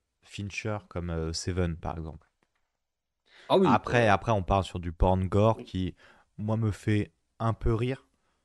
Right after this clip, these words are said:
Speaker 1: Euh, c'est un peu vomitif, euh, si on les enchaîne. Mais, euh, mais le premier est très, très bon, je trouve. Une très, très bonne enquête. Euh, film à twist, attention.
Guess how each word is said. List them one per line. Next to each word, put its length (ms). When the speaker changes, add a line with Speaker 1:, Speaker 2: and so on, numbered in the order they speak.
Speaker 1:
Euh, 480
c'est 160
un 80
peu 160
vomitif, 720
euh, 220
si 160
on 80
les 120
enchaîne. 380
Mais, 380
euh, 840
mais 160
le 120
premier 500
est 100
très, 360
très 160
bon, 180
je 80
trouve. 240
Une 80
très, 180
très 140
bonne 140
enquête. 420
Euh, 160
film 300
à 80
twist, 440
attention. 460